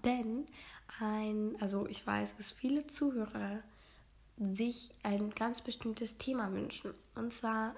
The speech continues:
dass wir mal so über Rechte sprechen, die Kinder haben und über Kinder im Krieg und im Ausland quasi, wie die leben. Und heute wollen wir uns einfach mal angucken,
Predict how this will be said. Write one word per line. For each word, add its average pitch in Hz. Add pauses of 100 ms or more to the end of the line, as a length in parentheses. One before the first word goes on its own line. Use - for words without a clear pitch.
(120)
dass 208
wir 208
mal 202
so 190
über 196
Rechte 208
sprechen, 208 (460)
die -
Kinder 226
haben 214 (720)
und 208
über 202
Kinder 214
im 190
Krieg 226 (380)
und 202
im 196
Ausland 214
quasi, -
wie 208
die 208
leben. 220 (600)
Und 240
heute 302
wollen 277
wir 269
uns 269
einfach 254
mal 254
angucken, 240